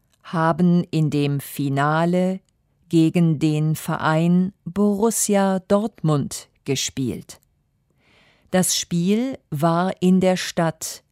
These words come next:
Berlin. Nach neunzig Minuten stand es null zu null. Dann hat es eine Verlängerung gegeben. Diese hat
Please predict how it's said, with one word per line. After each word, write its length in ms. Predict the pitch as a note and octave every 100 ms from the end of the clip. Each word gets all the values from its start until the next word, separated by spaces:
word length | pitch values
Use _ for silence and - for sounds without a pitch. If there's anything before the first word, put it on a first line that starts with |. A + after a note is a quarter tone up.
| -
Berlin. 720 | F#3 F#3+ G3 G3+ E3+ C#3 G#2+ - _ _ _ _ _ _ _ _ _ _ _
Nach 480 | F3 F3+ F3 E3+ - -
neunzig 800 | E3 D#3+ F#3+ A#3+ - A#3 - G3+
Minuten 760 | G#3 F#3+ D3 C#3 - F#3+ C4+ - _ _ _
stand 500 | - - C#3 D3+ E3+
es 460 | - A#3 B3 - - -
null 460 | D#3 D3+ C#3+ C3 - _ _
zu 240 | - - A3
null. 360 | A#3 G3 B2+ - _ _ _ _ _ _ _ _ _ _
Dann 360 | - F3 A3+ C#4 - -
hat 300 | G3+ G3+ -
es 360 | F#3+ F#3+ - -
eine 520 | D#3+ E3 E3 D#3+ E3 D#3
Verlängerung 1080 | - F3 F3 G#3 B3 G3 D#3 D3 C3+ C#3+ - -
gegeben. 680 | D3 - C3 G#2+ - - - _ _ _ _ _ _ _ _ -
Diese 560 | D#3 E3 C#3+ E3+ F3+ - _ -
hat 400 | E3 D#3 -